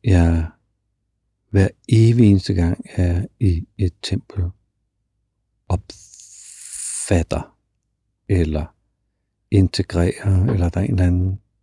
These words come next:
der er en eller anden tier, der falder for mig.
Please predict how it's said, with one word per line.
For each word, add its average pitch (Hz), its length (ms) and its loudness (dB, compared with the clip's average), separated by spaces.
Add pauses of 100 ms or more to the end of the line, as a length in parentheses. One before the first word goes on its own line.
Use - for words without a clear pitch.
(640)
der - 60 -8
er 92 40 -2
en 92 60 0
eller - 0 -
anden 95 180 0
tier, 85 580 2 (160)
der 78 300 -4
falder - 360 -10
for - 160 -20
mig. 90 140 -18